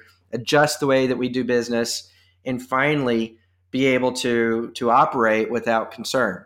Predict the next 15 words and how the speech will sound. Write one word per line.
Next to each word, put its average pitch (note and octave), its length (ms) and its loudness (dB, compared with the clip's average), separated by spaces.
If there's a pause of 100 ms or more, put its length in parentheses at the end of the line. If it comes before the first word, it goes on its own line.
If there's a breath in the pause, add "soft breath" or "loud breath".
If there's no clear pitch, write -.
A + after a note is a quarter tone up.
(120)
And, A#2 480 0
and A#2+ 160 -6
when B2+ 580 0
that C#3 340 0
comes, B2 680 0
I A#2+ 80 -2
think B2 300 -6
the B2 120 -4
industry A#2 480 -2
is G#2 120 -2
going G#2+ 360 -4
to G#2 340 -2
balloon A2+ 520 0
or G2 100 0
explode A2+ 720 0